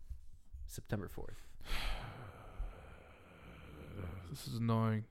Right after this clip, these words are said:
Speaker 2: This ruined all my mojo.
Speaker 1: Here's Justin Timberlake.
Speaker 2: I don't care about Justin Timberlake.
Speaker 1: Florida man <laughs> thought he'd do donuts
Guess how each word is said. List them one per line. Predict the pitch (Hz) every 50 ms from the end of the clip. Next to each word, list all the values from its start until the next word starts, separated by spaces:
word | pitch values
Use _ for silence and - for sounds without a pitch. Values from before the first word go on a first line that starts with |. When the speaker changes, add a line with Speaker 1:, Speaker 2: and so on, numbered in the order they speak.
| - - - -
Speaker 2:
This | 135 123 -
ruined | 135 127 131 135 131 127 127 120 117
all | 104 117 120 123 123
my | 120 120 120
mojo. | 117 113 113 113 113 113 110 113 110 110 107 - - - -
Speaker 1:
Here's | 196 202 175 147
Justin | 135 139 180 165 - - 160 139
Timberlake. | - - 147 135 123 113 104 90 90 - - - - - -
Speaker 2:
I | - 311
don't | 330 330 -
care | - - 330 370 392 392
about | 294 269 233 214 151
Justin | - 220 196 - - 190 175
Timberlake. | - - 208 185 165 165 156 151 135 120 107 - - - - -
Speaker 1:
Florida | - - 170 175 180 185 175 -
man | 190 190 180 175 - 214 185 170
<laughs> | - -
thought | - 156 156 160 -
he'd | 135 156 160 165 147 135 131
do | 123 156 165 160
donuts | 139 127 151 156 156 143 127 123 120 - -